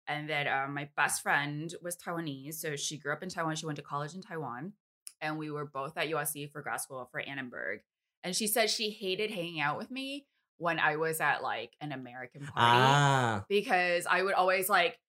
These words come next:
Speaker 1: I went, so Annenberg is, uh, the communication school. It's where a lot of sorority girls are. So
Speaker 2: Yeah.
Speaker 1: it's, like, very Southern California, very bubbly, and, like, people can't really stop talking, and everyone's, like, so extroverted and
Speaker 2: Yeah.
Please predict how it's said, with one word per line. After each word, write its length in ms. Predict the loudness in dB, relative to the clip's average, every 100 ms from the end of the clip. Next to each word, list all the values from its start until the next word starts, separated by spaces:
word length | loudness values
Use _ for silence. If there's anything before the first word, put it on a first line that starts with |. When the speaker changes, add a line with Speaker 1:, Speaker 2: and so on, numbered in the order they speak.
| _ _ _ _ 2
Speaker 1:
I 120 | 6
went, 260 | 6 2 -2
so 180 | 0 0
Annenberg 680 | 0 -2 -2 0 2 2 2
is, 300 | 0 -2 -4
uh, 160 | -2 -2
the 100 | -4
communication 600 | -10 -10 -8 -10 -10 -12
school. 380 | -8 -4 -2 -2
It's 200 | -4 0
where 440 | 2 4 2 0 -2
a 60 |
lot 160 | -2 -2
of 40 |
sorority 520 | -4 -8 -6 -6 -6
girls 340 | -6 -4 -4 -2
are. 340 | -2 0 -2
So 100 | -2
Speaker 2:
Yeah. 60 | -2
Speaker 1:
it's, 80 | -2
like, 120 | -2
very 200 | -2 -2
Southern 260 | -4 -6
California, 640 | -6 -6 -2 -2 2 2 2
very 180 | 2 0
bubbly, 400 | 0 0 -2 0
and, 100 | -2
like, 140 | -2
people 180 | -4 -6
can't 200 | -4 -6
really 160 | -4 -4
stop 180 | -6 2
talking, 280 | 2 2
and 60 | -2
everyone's, 260 | 0 0 0
like, 120 | 0
so 200 | -2 0
extroverted 540 | 2 0 -2 -12 -12
and 100 | -2
Speaker 2:
Yeah. 80 | 4